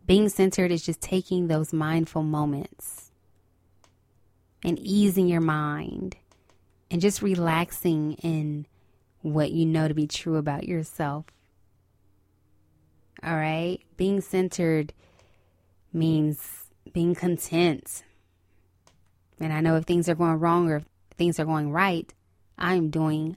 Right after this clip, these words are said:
okay. I am centered. You are centered. I am centered with my thoughts. I'm centered with my being. I am centered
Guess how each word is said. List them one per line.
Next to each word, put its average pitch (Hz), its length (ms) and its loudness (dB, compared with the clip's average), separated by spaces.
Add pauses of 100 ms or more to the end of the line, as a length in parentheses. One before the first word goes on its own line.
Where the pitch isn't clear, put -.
(120)
okay. 156 760 -6 (1300)
I 214 320 4
am 233 140 2
centered. 208 880 -2 (580)
You 254 220 6
are 285 200 6
centered. 285 720 0 (500)
I 170 120 0
am 170 120 2
centered 226 480 2
with 196 220 0
my 165 160 -2
thoughts. - 520 -4
I'm 156 200 -2
centered 196 400 -2
with 165 120 -4
my 143 160 -6
being. 170 640 -4
I 165 160 -4
am 143 140 -4
centered 170 720 -6